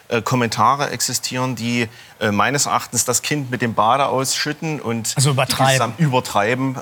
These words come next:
Speaker 1: äh, und die gesamte, ähm, Alzheimer-Forschung, insbesondere was die Amyloid-Hypothese betrifft, eigentlich,
Speaker 2: Also es
Speaker 1: äh,
Speaker 2: sind die
Speaker 1: in Frage
Speaker 2: Eiweißablagerungen.
Speaker 1: stellen. Ja, genau. Also,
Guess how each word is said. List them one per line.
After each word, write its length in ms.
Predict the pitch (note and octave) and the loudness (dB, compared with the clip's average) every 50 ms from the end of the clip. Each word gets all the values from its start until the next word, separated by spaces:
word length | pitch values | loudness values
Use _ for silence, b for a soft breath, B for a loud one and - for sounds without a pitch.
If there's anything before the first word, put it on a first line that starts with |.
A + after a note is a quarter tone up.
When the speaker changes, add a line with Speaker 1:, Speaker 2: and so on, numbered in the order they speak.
| - | -2
Speaker 1:
äh, 220 | G#2+ A#2+ A#2 A2+ A#2+ | 2 2 4 2 2
und 480 | A2+ - B2+ B2 B2 A2 - - - | 0 0 0 0 0 0 -2 -2 -2
die 80 | C3+ B2+ | -2 -2
gesamte, 720 | A2 A#2 G#2 A2 G#2 B2 D3 - D#3+ C#3+ C3+ C3+ C3+ B2+ - - | -2 0 0 0 0 -2 -2 -2 0 2 2 2 2 0 -2 -4
ähm, 440 | - B2 A#2 A#2 A#2 A#2 A2+ A2+ G#2+ B B B B B B B B - - | -2 0 0 0 0 0 0 -2 -4 B B B B B B B B -6 -2
Alzheimer-Forschung, 960 | - - D3 - - C#3+ C3+ C3 B2 A#2+ - - E3+ F3+ - - A2+ G2 G2+ | -2 0 0 0 -2 -2 -2 -2 -2 -2 -2 -2 -2 -2 -2 -2 -4 -4 -4
insbesondere 840 | - B2+ C3 - - B2+ A2+ A#2+ B2+ C3+ B2+ B2 A#2 A#2 A2+ A2+ A2 | -6 -6 -6 -6 -6 -4 -2 0 0 0 0 0 2 2 2 0 0
was 180 | - A2 - - | 0 0 -2 -2
die 140 | - A#2 - | -4 -4 -2
Amyloid-Hypothese 920 | G#2+ G#2+ G#2 G#2 A#2+ C3+ - - C#3+ C3+ - A2 - - A2+ A#2+ A#2 A#2+ | -2 -2 0 -2 -4 -4 -6 -8 -8 -8 -8 -8 -6 -4 -4 -4 -4 -4
betrifft, 540 | G#2+ A2 G#2 - - A#2+ A#2+ - - - - B B B B B B B - - | -6 -8 -10 -8 -6 -6 -6 -6 -6 -10 -12 B B B B B B B -4 -2
eigentlich, 560 | A2 A2 A2 G2 G#2+ G2 - - - - - - | 0 0 0 0 -2 -2 -2 -2 -4 -4 -4 -2
Speaker 2:
Also 140 | - - - | 2 2 4
es 60 | - | 4
Speaker 1:
äh, 40 | - | 4
Speaker 2:
sind 120 | - D3 C3+ | 4 4 4
die 40 | D#3+ | 4
Speaker 1:
in 60 | - | 2
Frage 140 | C#3 C#3 C#3 | 2 2 2
Speaker 2:
Eiweißablagerungen. 680 | C3+ D#3 C3 C3 - - - G2+ G#2+ B2 C3+ C3 B2+ | 2 2 0 0 0 0 0 2 2 4 4 4 4
Speaker 1:
stellen. 360 | B2+ C3+ C3 A#2+ A#2+ B2 B2 A#2+ | 4 2 2 2 2 2 2 2
Ja, 200 | G#2+ G2+ G2 - - - - | 0 0 -2 -2 -6 -6 -4
genau. 320 | A2 G2+ F#2+ F2 F#2 G#2 D#2 | -4 -4 -2 -4 -4 -4 -2
Also, 400 | D#2+ F#2+ G2+ G#2 G#2+ G#2+ G#2 | -2 -2 -2 -4 -4 -4 -6